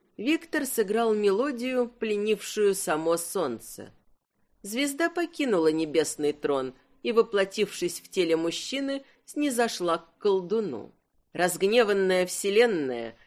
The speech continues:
решила наказать колдуна, посягнувшего на то, что ему никогда не принадлежало. Искалеченная душа навсегда покинула его тело и обернулась вороном, а кости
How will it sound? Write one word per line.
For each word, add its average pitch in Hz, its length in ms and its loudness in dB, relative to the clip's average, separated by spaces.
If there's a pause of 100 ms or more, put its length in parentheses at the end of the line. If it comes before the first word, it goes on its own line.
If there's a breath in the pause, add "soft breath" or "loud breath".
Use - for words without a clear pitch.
(200 soft breath)
решила 262 560 2
наказать 262 680 0
колдуна, 175 640 2
посягнувшего 160 840 -2
на 151 180 2
то, 233 320 2 (200 loud breath)
что - 240 0
ему 208 320 4
никогда 196 580 2
не 202 160 0
принадлежало. 185 1000 -2 (300)
Искалеченная 208 800 0
душа 190 400 0
навсегда 220 640 0
покинула 214 600 0
его 147 300 2
тело 131 500 -2 (260 soft breath)
и 202 80 -2
обернулась 202 800 2
вороном, 120 720 -2 (220)
а 156 140 4
кости 156 680 0